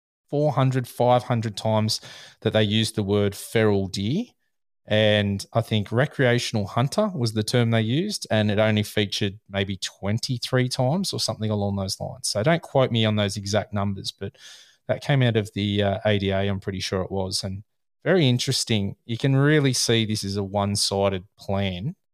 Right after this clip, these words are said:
And whilst the committee is there, the other thing I'd like to know about this is I, I know who the committee is because it's all on the website, but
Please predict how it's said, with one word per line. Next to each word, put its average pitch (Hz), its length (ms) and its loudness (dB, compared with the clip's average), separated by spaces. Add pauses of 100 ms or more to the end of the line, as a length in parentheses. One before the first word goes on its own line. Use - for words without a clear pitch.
(100)
And 101 320 -2
whilst 127 720 2 (180)
the 110 100 -4
committee 104 720 0
is 98 260 -4
there, 101 320 0 (260)
the 170 80 4
other 233 100 0
thing 320 120 4
I'd 208 140 4
like 139 140 4
to 123 80 -2
know 110 140 4
about 104 240 2
this 104 220 -2
is 110 140 -2
I, 123 180 2
I 131 120 4 (140)
know 143 200 4
who 196 120 4
the 120 80 2
committee 107 360 0
is 92 140 -4
because 107 240 -2
it's 117 80 -2
all 143 160 6
on 113 80 4
the 95 80 -2
website, 95 580 -4
but - 140 -4